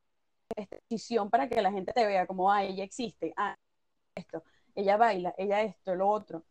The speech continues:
Y el concurso es que termino como de entrar más en, me presentan oportunidades para bailar, para obras de teatro y así. Se podría decir que no gané la corona, pero gané muchos otros.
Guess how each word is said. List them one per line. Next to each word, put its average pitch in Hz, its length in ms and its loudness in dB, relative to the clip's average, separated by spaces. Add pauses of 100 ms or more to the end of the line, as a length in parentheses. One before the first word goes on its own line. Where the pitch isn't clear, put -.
(120)
Y 180 500 -4 (1200)
el - 40 -20
concurso 269 480 -2
es 220 140 -4
que 220 280 -4 (500)
termino 220 440 0
como 254 220 0
de 202 80 -2
entrar 190 440 4
más 208 220 0
en, 247 120 -4 (1300)
me - 60 -16
presentan 180 400 -4
oportunidades 190 580 -6
para 180 200 0
bailar, 190 500 2
para 185 300 -2
obras 185 160 -6
de 190 80 -8
teatro 226 500 0
y 214 60 -2
así. 170 140 -8 (1400)
Se 247 120 0
podría 214 360 2
decir 240 260 0
que 254 100 0
no 285 140 2
gané 302 220 0
la 320 140 0
corona, 277 360 2
pero 202 300 2
gané 185 240 0
muchos 214 240 -6
otros. 220 160 -8